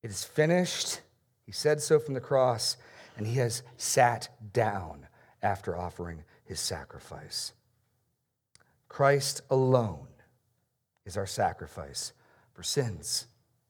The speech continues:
This brings us now to our second point. Christ alone is our great high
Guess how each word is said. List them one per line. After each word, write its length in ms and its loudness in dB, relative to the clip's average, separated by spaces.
This 80 -20
brings 300 -6
us 160 -10
now 100 -4
to 60 -2
our 100 -2
second 380 -2
point. 260 -16
Christ 540 2
alone 580 2
is 160 -4
our 180 2
great 540 -2
high 500 0